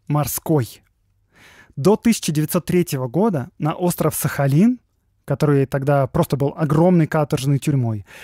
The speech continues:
ходил пароход из Одессы через Суэцкий канал, вокруг Индии и Юго-Восточной Азии через Владивосток. Вот это двухмесячное путешествие в страшной тесноте,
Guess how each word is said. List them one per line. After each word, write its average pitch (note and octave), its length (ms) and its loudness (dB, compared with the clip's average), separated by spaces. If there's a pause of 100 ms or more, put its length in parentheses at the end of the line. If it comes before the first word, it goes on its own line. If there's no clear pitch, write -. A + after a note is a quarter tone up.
(160)
ходил G3+ 260 0
пароход D#3+ 480 0
из D#3 180 0
Одессы D3 680 -2 (320)
через F3+ 260 0
Суэцкий - 440 -2
канал, D3 540 0 (400)
вокруг D#3+ 340 0
Индии A3+ 720 6
и F3+ 80 -4
Юго-Восточной E3 800 2
Азии A2+ 640 -2 (180)
через D#3+ 320 0
Владивосток. C3 680 -4 (960)
Вот C3+ 100 -6
это E3+ 160 4
двухмесячное D#3+ 800 2
путешествие D#3 720 -2
в - 60 -14
страшной D#3+ 540 -2
тесноте, F#3+ 640 -2